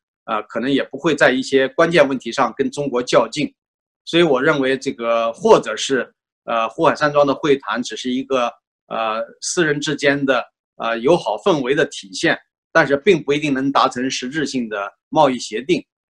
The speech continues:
或者说即使达成贸易协定，也只是一个暂时的、阶段性的，呃，妥协的产物，呃，不，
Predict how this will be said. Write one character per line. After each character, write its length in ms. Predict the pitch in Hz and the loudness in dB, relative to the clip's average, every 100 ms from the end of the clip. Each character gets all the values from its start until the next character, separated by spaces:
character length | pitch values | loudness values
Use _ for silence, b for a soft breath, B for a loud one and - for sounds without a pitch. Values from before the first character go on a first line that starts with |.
| _ _ _ | _ _ _
或 180 | - 208 | 6 6
者 160 | 139 127 | 4 -2
说 340 | 160 165 160 _ | 2 0 0 _
即 160 | 160 208 | 2 2
使 120 | 160 | 2
达 160 | 135 131 | -2 -2
成 160 | 139 | 0
贸 120 | 139 | 0
易 60 | 127 | -2
协 120 | 120 | -4
定， 160 | 113 117 | -8 -8
也 160 | 107 143 | -4 -4
只 160 | 139 104 | -4 -8
是 200 | 127 117 | -6 -6
一 80 | |
个 220 | 120 120 120 | -4 -6 -2
暂 260 | - 170 127 | 4 4 4
时 240 | - 120 | -6 -8
的、 260 | 135 143 - _ _ | 2 2 2 _ _
阶 180 | - 190 | 4 6
段 220 | 196 143 | 6 2
性 240 | 143 127 | 0 -6
的， 80 | 101 92 _ _ _ - | -6 -12 _ _ _ -6
呃， 200 | 117 110 - | -4 -4 -6
妥 220 | 117 110 | -8 -8
协 180 | - 123 | -6 -4
的 140 | 147 | -4
产 260 | - 92 90 | -4 -12 -12
物， 240 | 110 104 _ _ _ _ | -12 -12 _ _ _ _
呃， 160 | 113 107 | -8 -8
不， 160 | - | -8